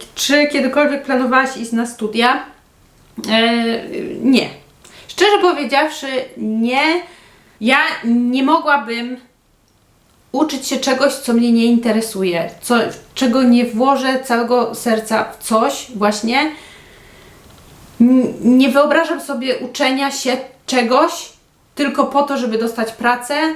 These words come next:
tylko po to, żeby, żeby mieć papier i, i żeby, wiecie, mieć tego magistra.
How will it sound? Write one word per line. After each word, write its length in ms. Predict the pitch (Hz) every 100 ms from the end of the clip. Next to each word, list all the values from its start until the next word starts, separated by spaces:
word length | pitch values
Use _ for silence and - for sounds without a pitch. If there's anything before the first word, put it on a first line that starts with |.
| -
tylko 240 | 240 226
po 140 | 247 254
to, 140 | 254
żeby, 640 | 220 226 214 226 220 226 - -
żeby 280 | 196 226 226
mieć 440 | 233 233 - - - - _
papier 400 | 226 226 226 254
i, 420 | - 220 214 -
i 220 | 220 214 -
żeby, 420 | 220 220 214 - -
wiecie, 380 | - 208 214 190
mieć 320 | 196 220 226
tego 200 | - 202
magistra. 720 | 208 214 202 196 - 247 277